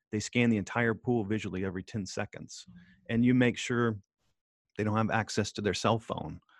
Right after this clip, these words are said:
uh, in the, in the lifeguard chair, just to make sure there's no distractions. And you rotate them so they don't get bored, just like a T S A agent at the airport, and on and on.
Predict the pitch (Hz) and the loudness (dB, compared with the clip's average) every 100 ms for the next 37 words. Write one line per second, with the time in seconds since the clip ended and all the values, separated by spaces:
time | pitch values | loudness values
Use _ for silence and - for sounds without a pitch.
0 | _ _ 90 90 92 104 104 101 98 98 | _ _ -4 -2 0 0 2 2 2 0
1 | 92 104 101 101 113 - 87 85 - 90 | -2 -2 2 4 4 2 -2 -2 -2 -2
2 | 82 95 - 95 95 - 98 92 87 101 | -2 -4 -6 -4 -4 -4 -4 -2 -4 -4
3 | 98 95 101 - 110 110 92 85 92 98 | -4 -4 -6 -2 -2 0 -6 -6 -4 -2
4 | 104 113 135 - 101 - 76 78 - 90 | 2 6 6 4 0 0 -8 -8 -8 -6
5 | 92 95 101 104 104 104 117 92 87 95 | -4 -2 -2 0 0 2 4 2 0 -6
6 | 85 - 87 110 98 98 98 101 101 98 | -6 -6 -6 -2 -2 -2 0 0 0 -4
7 | 95 - 117 117 87 80 87 107 110 110 | -6 -6 -4 -4 -6 -8 -4 -2 0 2
8 | 117 104 | 2 0